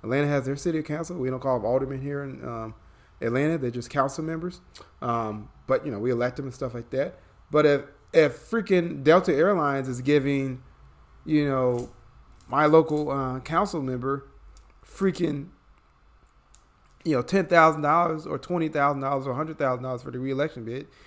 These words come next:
you're giving them five dollars. Or you're giving them ten dollars 'cause, like, you work and you got kids and you got other stuff to, to do and you don't have disposable income like that. So, you know, but you believe in this politician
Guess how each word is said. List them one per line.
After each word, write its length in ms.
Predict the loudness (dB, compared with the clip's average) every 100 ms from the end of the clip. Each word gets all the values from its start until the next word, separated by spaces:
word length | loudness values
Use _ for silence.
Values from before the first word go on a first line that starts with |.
| -20 _
you're 120 | -4 2
giving 240 | 2 2
them 80 | -2
five 320 | 0 2 2
dollars. 340 | -2 -4 -8 -16 _ _ _ _ _ _ -2
Or 60 | 0
you're 80 |
giving 160 | 2 0
them 100 | 0
ten 160 | -4 0
dollars 320 | 0 0 -2
'cause, 160 | -6
like, 180 | -6 -6
you 140 | -6 0
work 300 | 0 0 -4
and 100 | -6
you 60 |
got 160 | -6 -6
kids 280 | -4 -6 -6
and 80 |
you 80 | -6
got 220 | -4 -6 -10 -14 -6
other 180 | -6
stuff 300 | -4 -4 -4
to, 80 | -6 -16 _ _
to 160 | -12 -12
do 320 | -10 -8 -6
and 100 | -6
you 80 | -6
don't 100 | -4
have 300 | -6 -8 -16
disposable 440 | -14 -4 -4 -4
income 300 | -10 -10 -10
like 180 | -10 -10
that. 200 | -10 -10 -14 -20 _ _ _
So, 320 | -6 0 2
you 120 | 2 -2
know, 160 | -6
but 160 | -6 -6
you 60 |
believe 300 | -2 2 2
in 60 | 2
this 140 | -2
politician 640 | -6 -4 -4 -6 -8 -12